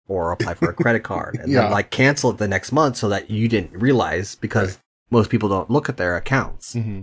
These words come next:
Speaker 1: Um, but they would open up tons of accounts on people's things just to meet these quotas. And then they'd have all these, like, weird fees, like, these ghost fees on people's accounts of, like, "Oh, well, you had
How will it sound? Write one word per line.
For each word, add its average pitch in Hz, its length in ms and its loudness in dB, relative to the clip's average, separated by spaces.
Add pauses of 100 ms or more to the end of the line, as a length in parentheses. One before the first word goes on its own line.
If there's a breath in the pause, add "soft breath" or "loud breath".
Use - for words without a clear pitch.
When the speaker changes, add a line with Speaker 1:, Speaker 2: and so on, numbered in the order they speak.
(680)
Speaker 1:
Um, 90 340 -2
but - 120 -8
they 117 80 2
would 113 120 2
open 110 240 -2
up - 200 -2
tons 202 540 -4
of 123 100 0
accounts 147 400 -2
on 98 100 -4
people's - 380 -10
things 131 240 -2
just - 260 -2
to 117 60 -2
meet 113 160 -2
these 92 160 0
quotas. 120 680 0 (400)
And 104 140 0
then 104 120 0
they'd 101 160 0
have 107 180 0
all 98 80 0
these, 98 180 -2
like, 87 280 -4
weird 101 400 -2
fees, 98 480 -4
like, 90 180 -8
these 87 180 -10
ghost 104 460 -2
fees 92 220 -6
on 85 140 -6
people's 92 320 -8
accounts 127 460 -2
of, 95 100 -10
like, 73 300 -6 (460 loud breath)
"Oh, 190 120 2
well, 90 200 0
you 101 180 -2
had 104 340 2